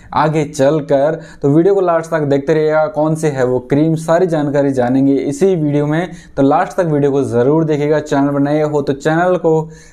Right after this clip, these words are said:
सब्सक्राइब ज़रूर कर लीजिएगा और सब्सक्राइब के साथ बेल आइकन को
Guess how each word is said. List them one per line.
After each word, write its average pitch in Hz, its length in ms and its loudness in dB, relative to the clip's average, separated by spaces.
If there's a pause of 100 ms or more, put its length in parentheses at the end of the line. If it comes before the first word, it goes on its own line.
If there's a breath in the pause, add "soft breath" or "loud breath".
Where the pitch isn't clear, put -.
(100)
सब्सक्राइब 135 580 0
ज़रूर 127 440 0
कर 143 120 -2
लीजिएगा 139 400 2
और 127 160 -2
सब्सक्राइब 123 520 -2
के 131 100 0
साथ 139 460 0 (320 loud breath)
बेल 170 280 2
आइकन 135 300 -4
को 156 100 0